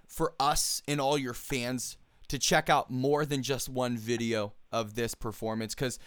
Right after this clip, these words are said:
the quality was awesome. The sound was incredible. Uh,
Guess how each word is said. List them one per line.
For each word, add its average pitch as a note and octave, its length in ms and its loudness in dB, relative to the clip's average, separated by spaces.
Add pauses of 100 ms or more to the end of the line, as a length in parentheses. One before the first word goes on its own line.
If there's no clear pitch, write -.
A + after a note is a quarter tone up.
(160)
the - 80 -4
quality G#3 460 2
was C#3+ 160 0
awesome. D#3 540 4
The B2 100 -4
sound E3+ 480 2
was C3+ 320 0
incredible. B2 1040 -4 (340)
Uh, A#2+ 200 0